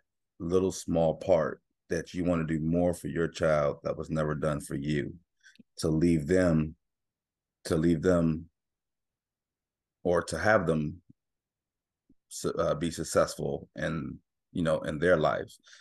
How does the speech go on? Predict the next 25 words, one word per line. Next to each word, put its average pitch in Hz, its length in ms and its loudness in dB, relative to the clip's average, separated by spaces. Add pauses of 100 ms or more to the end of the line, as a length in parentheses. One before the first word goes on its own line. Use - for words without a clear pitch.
(140)
And, 98 180 2
and, 104 320 -2
and 113 100 2
it's 127 100 2
gonna 117 260 4
keep - 240 -4
going 90 280 0
on, 82 240 0
right? 80 160 -2
It's 71 120 -8
gonna 92 120 0
be 85 100 2
generation, 82 540 -2
generation. 78 640 -2 (440)
Your 95 160 2
first 90 320 2
one, 85 320 4
lucky 87 280 2
you, 87 440 4
was 82 200 0
a 80 60 2
boy. 85 420 2 (180)
<laughs> 113 120 0 (680)
So, 82 300 -2
<laughs> 101 100 -2